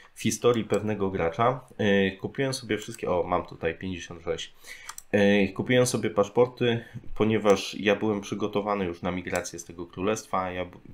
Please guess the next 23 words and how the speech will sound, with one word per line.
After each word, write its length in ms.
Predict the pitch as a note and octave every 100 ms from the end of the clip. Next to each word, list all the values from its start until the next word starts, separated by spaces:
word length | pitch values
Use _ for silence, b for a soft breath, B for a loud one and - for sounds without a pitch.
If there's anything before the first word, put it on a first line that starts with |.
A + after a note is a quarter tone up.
| -
wi-, 180 | F#2 -
jakby 300 | F#2+ F2+ F#2
wiedziałem, 680 | F2+ F#2+ F2 G#2 B2 B2 A#2
że 140 | G#2+
je 160 | G#2 G2
opuszczę, 440 | G2+ C#3 C3+ C3
tylko 280 | B2 A#2 A2
dla 180 | A2 A2+
mnie 260 | A2+ G#2+ G#2 B B -
zbieranie 540 | G2 A2+ A2 A#2 A2
tych 200 | G#2+ -
paszportów 540 | G2 - G#2+ - G2+
zawsze 380 | G2 G#2 - G2
związało 520 | F#2+ G2+ G2 G2 F#2+
się 240 | F#2 G2 F2+
z 100 | F2
dużą 380 | G#2+ G#2 G2 -
ilością 480 | G2 G2 - G2
czasu, 420 | F2 A2+ - C3 B B B B -
więc, 520 | F2+ G#2+ G#2+ - - -
e, 240 | G2+ F#2+
już 280 | G2 A#2 A#2
miałem 460 | A2 G#2+ G2 F#2